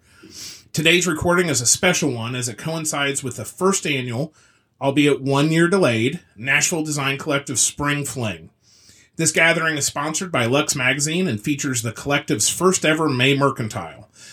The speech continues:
an awesome pop-up featuring some of the area's most creative makers and designers. We'll be featuring several guests today for brief interviews, and our topics will focus on the Nashville design and build community.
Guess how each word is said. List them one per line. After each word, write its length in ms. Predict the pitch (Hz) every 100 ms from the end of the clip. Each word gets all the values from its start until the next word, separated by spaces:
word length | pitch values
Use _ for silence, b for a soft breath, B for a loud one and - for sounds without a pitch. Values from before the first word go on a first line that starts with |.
| B
an 80 | 120
awesome 400 | 135 143 135 110
pop-up 500 | - 151 165 165 -
featuring 400 | - 143 139 123
some 140 | 143 135
of 120 | 117
the 100 | 123
area's 300 | 123 117 113
most 220 | 123 113
creative 540 | - 123 131 151 139 113
makers 680 | 120 139 156 170 175 170 -
and 160 | 135 139
designers. 800 | 135 113 110 101 80 - - - B B B B 143
We'll 180 | 156
be 80 | 147
featuring 420 | 135 196 180 170
several 380 | 131 185 185 175
guests 300 | 151 151 -
today 180 | 170 170
for 160 | 175 131
brief 320 | 120 151 151
interviews, 520 | 147 156 165 170 170
and 80 | 131
our 100 | 110
topics 460 | - 160 185 - 135
will 100 | 117
focus 380 | 143 143 143
on 100 | 139
the 80 | 117
Nashville 400 | 110 139 143 156
design 380 | 139 117 123 127
and 160 | 110 98
build 240 | 117 104
community. 560 | 110 107 92 82 98